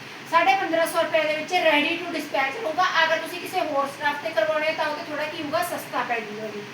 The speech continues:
ਇਹ ਵੀ ਸੂਟ ਆਪਣਾ ready to dispatch ਆ, ਅਗਰ ਕੋਈ ਮੇਰੀ ਭੈਣ ਲੈਣਾ ਚਾਹੁੰਦੀ ਆ। ਇੱਕ ਸੂਟ ਆਪਣਾ ਜਵਾਜਟ ਸਟਾਫ ਦੇ ਉੱਪਰ ਇਹ ਵਾਲਾ ਆ ਗਿਆ ਜੀ। ਇਹ ਟ੍ਰੈਂਡਿੰਗ, ਅਹ, ਇਹ ਡਿਜ਼ਾਈਨ ਹੈ ਜਿਹੜਾ ਆਪਣਾ ਲਾਸਟ ਈਅਰ ਵੀ ਬਹੁਤ ਟ੍ਰੈਂਡਿੰਗ ਦੇ ਵਿੱਚ ਰਿਹਾ ਸੀ।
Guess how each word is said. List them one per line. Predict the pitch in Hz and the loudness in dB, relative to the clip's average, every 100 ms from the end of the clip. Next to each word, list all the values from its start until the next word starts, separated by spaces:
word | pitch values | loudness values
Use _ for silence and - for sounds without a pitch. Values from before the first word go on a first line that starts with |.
| - - - - | -14 -14 -8 6
ਇਹ | 311 | 6
ਵੀ | 392 | 8
ਸੂਟ | 403 381 349 | 4 2 4
ਆਪਣਾ | 339 330 349 320 | 4 6 6 8
ready | 294 311 | 4 2
to | 359 | -2
dispatch | 330 330 302 277 294 | -6 -4 0 0 2
ਆ, | 320 | 2
ਅਗਰ | 285 | 2
ਕੋਈ | 285 302 | -2 -6
ਮੇਰੀ | 302 | -6
ਭੈਣ | 294 339 330 | -2 0 0
ਲੈਣਾ | 294 262 285 | 0 -2 -2
ਚਾਹੁੰਦੀ | 311 302 311 | -2 -4 -2
ਆ। | 330 330 - - - - - - - - - - - - - - 330 | -2 -4 -8 -20 -20 -20 -20 -20 -20 -20 -20 -20 -20 -20 -20 -14 -8
ਇੱਕ | 330 | -6
ਸੂਟ | 359 359 | -2 4
ਆਪਣਾ | 339 330 339 349 330 285 | 4 6 8 8 6 2
ਜਵਾਜਟ | 262 226 294 320 320 - | -2 4 4 4 2 -4
ਸਟਾਫ | - 330 269 | -2 0 0
ਦੇ | 294 | 2
ਉੱਪਰ | 302 311 | 0 6
ਇਹ | 330 311 294 | 6 6 4
ਵਾਲਾ | 311 302 | 6 6
ਆ | 269 247 | 4 2
ਗਿਆ | 226 | -2
ਜੀ। | 220 220 220 - - - | -8 -12 -16 -16 -20 -6
ਇਹ | 311 330 | 2 2
ਟ੍ਰੈਂਡਿੰਗ, | - 320 302 302 320 | 4 2 2 2 0
ਅਹ, | 330 302 254 254 285 | 0 2 4 2 0
ਇਹ | 302 349 349 302 302 - | 2 4 4 2 0 -2
ਡਿਜ਼ਾਈਨ | 254 254 269 285 302 | -8 -4 0 0 0
ਹੈ | 311 | -2
ਜਿਹੜਾ | 311 349 | 0 0
ਆਪਣਾ | 349 330 | 2 0
ਲਾਸਟ | 294 269 254 320 - | 0 0 0 0 -2
ਈਅਰ | 320 311 | -2 -2
ਵੀ | 339 | -2
ਬਹੁਤ | 254 269 311 | -4 2 2
ਟ੍ਰੈਂਡਿੰਗ | 339 311 302 294 302 | 2 0 -2 -2 -4
ਦੇ | 311 | -6
ਵਿੱਚ | 302 311 | -8 -4
ਰਿਹਾ | 302 294 | 0 0
ਸੀ। | 311 330 | 0 -6